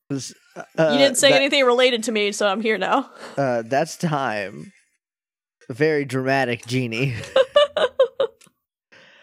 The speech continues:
Speaker 1: Uh, Shannon, I have a question.
Speaker 2: Yeah.
Speaker 1: Do you think in Kingdom Hearts three it's gonna be live action Aladdin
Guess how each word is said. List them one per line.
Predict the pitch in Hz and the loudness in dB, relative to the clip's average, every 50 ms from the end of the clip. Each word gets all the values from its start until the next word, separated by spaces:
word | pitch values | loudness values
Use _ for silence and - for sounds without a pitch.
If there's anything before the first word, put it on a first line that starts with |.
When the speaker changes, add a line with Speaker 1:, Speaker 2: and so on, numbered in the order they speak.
| - _ _ _ | -20 _ _ _
Speaker 1:
Uh, | - 143 147 147 143 139 135 135 | -4 -2 0 0 0 0 -2 -4
Shannon, | - - 185 190 170 156 | -4 -2 -2 -2 0 0
I | 170 | 0
have | 190 170 | -2 -2
a | 139 | -2
question. | - 131 123 127 - - 110 92 90 92 104 - | 0 -2 -2 -2 -2 -6 -6 -8 -8 -10 -8 -4
Speaker 2:
Yeah. | 269 294 311 277 240 226 - _ _ _ _ _ _ _ _ _ _ _ - 135 | -2 -2 -2 -2 -4 -6 -10 _ _ _ _ _ _ _ _ _ _ _ -16 -10
Speaker 1:
Do | 127 175 233 | -6 -2 -2
you | 294 | -2
think | 339 - 453 440 392 392 | -2 -2 -4 -4 -4 -6
in | 339 247 | -6 -4
Kingdom | 202 220 202 190 190 196 180 | -2 -2 -2 -2 -2 -2 -2
Hearts | 185 175 156 147 143 - | 0 0 0 -2 -4 -6
three | - - 127 123 127 127 131 139 | -6 -4 -2 -2 0 0 0 -2
it's | 143 - | -2 -2
gonna | - 151 135 127 | -2 -2 -2 0
be | 113 131 123 | -2 -4 -2
live | 113 113 104 110 117 117 | -2 -2 -2 -2 -2 -2
action | 123 120 123 135 - - 135 135 | -2 -2 -2 -2 -4 -8 -8 -6
Aladdin | 135 131 131 123 127 143 135 139 147 151 156 165 180 | -4 -2 0 0 0 -2 -4 -4 -8 -10 -12 -12 -14